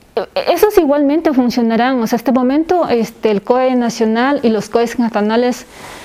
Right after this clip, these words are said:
han definido, eh, em, que funcionen con un aforo del treinta por ciento, por ejemplo, los gimnasios.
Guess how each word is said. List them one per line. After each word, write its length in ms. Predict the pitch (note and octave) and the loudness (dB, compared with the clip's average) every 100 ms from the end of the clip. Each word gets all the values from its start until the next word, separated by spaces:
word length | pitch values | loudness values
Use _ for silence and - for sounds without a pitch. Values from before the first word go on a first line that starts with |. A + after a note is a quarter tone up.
| - - | -20 -8
han 140 | A#3 A#3 | -2 0
definido, 800 | A#3+ A#3 A3+ A#3 A#3+ A#3+ A#3 - - | 0 0 0 0 0 0 -2 -6 -4
eh, 400 | G#3+ G3+ G3+ F#3+ | 0 0 0 -2
em, 720 | G3+ G3+ F#3+ F#3+ F#3 F#3 F#3 | -2 -2 0 0 0 -2 -4
que 180 | F#3 A#3 | -4 -4
funcionen 720 | G#3 G#3+ - A#3 A#3+ A#3+ A3 | -2 -2 0 0 0 0 -2
con 180 | G3 A3+ | -2 -2
un 140 | A3+ | 0
aforo 240 | A3 A3 A#3 | -2 0 0
del 160 | G#3 | 0
treinta 220 | G#3 A3+ A3+ | 0 -2 -2
por 160 | F3 | -6
ciento, 320 | - F4+ D#4+ | -2 0 0
por 100 | G#3 | -2
ejemplo, 240 | - G#3 F#3+ | -4 -2 -2
los 140 | F#3+ | -2
gimnasios. 720 | - G3 F3+ F3+ - G#3 - | -4 -4 -6 -8 -10 -10 -12